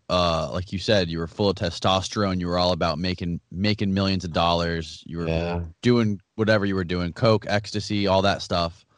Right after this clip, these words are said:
Speaker 1: and, like, fast-paced lifestyle, just like the Wolf of Wall Street. And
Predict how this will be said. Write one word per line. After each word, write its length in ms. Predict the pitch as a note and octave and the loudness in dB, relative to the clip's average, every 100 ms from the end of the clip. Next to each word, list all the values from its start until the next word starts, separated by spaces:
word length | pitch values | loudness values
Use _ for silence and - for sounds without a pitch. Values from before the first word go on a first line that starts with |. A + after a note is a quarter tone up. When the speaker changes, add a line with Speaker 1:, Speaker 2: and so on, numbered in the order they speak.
| _ _ _ _ _ | _ _ _ _ _
Speaker 1:
and, 500 | - G2 F2+ F2 E2+ | -2 0 0 -2 -4
like, 200 | - E2+ | -8 -10
fast-paced 680 | - - G2+ G2+ G2+ A2 F#2 | -12 -2 2 2 0 -2 0
lifestyle, 580 | F#2+ F2+ E2+ - F2 E2+ | 0 -2 -2 0 0 0
just 240 | E2 G#2+ A2 | -2 -2 -2
like 140 | G2 | 0
the 60 | G2 | 0
Wolf 220 | F#2 F2+ | 0 0
of 80 | F2+ | 2
Wall 160 | F2 | 2
Street. 400 | E2 - F2+ F2+ - - _ - - - - - - | 0 -2 -2 -2 -6 -20 _ -20 -20 -20 -20 -20 -4
And 580 | G#2 G2+ G2 F#2 F#2 | 0 2 2 0 -4